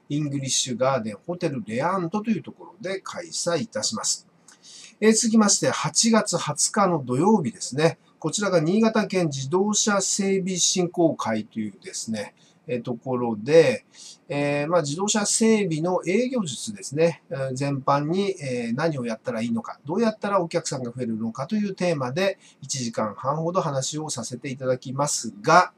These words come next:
えー、こちらはですね、完全クローズですね。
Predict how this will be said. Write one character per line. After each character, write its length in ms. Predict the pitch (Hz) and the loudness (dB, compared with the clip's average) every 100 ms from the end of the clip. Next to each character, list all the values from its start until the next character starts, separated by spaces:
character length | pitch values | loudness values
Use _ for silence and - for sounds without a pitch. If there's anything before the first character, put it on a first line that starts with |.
| _ - - - | _ -20 -20 -8
え 60 | 147 | -6
ー、 60 | 139 | -4
こ 120 | 135 | -4
ち 80 | 202 | 0
ら 80 | |
は 60 | 196 | 2
で 60 | 156 | 2
す 120 | 120 | -4
ね、 80 | - | -6
完 220 | - 190 190 | -2 0 2
全 180 | 185 | 0
ク 180 | 156 - | 0 2
ロ 140 | 165 139 | 2 2
ー 40 | |
ズ 60 | - | -4
で 80 | |
す 120 | - 147 | -6 0
ね。 220 | 160 | 0